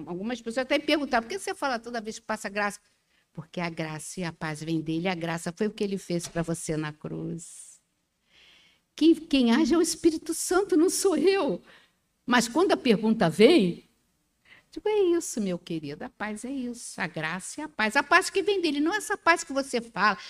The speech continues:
vai na fé, vai, vai, vai dar tudo certo. Não é assim, não.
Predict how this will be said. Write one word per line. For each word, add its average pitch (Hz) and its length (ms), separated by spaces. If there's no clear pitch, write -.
vai 262 180
na - 160
fé, 202 560
vai, 262 120
vai, 294 280
vai 247 140
dar 233 160
tudo 220 280
certo. 190 480
Não 294 140
é 381 80
assim, 370 300
não. 330 280